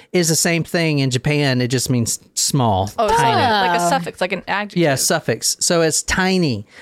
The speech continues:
Speaker 1: So these are elementary school.
Speaker 3: Gotcha.
Speaker 1: Uh, this is an elementary school case. It's
Speaker 3: Oh,
Speaker 1: very
Speaker 3: God.
Speaker 1: fucking
Speaker 3: Oh.
Speaker 1: crazy. It's, uh, the Nevada Tan name was given to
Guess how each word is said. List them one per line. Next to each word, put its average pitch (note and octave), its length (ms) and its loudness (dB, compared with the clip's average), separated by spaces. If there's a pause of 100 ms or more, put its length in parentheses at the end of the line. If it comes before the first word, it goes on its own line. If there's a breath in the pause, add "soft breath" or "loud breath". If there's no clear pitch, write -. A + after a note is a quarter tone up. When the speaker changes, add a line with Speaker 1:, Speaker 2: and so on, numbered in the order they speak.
Speaker 1:
So D#3+ 220 0
these F3+ 240 2
are E3+ 80 2
elementary D#3 580 2
school. A2+ 400 -2 (960)
Speaker 3:
Gotcha. G#3+ 320 -2
Speaker 1:
Uh, A#2+ 400 0 (720)
this F3+ 140 2
is F3 60 0
an F3+ 60 2
elementary E3+ 480 2
school B2 240 0
case. A2+ 320 -2
It's E3 140 2
Speaker 3:
Oh, G#3 160 2
Speaker 1:
very G3+ 320 2
Speaker 3:
God. D#3+ 100 0
Speaker 1:
fucking F#3+ 280 2
Speaker 3:
Oh. F3+ 80 0
Speaker 1:
crazy. C3 420 0 (480 loud breath)
It's, E3+ 320 0
uh, C#3 320 2 (640)
the D#3+ 440 2
Nevada E3 500 2
Tan F#3 520 0 (480)
name E3 480 2
was B2+ 200 0
given D3+ 360 0
to C3+ 640 2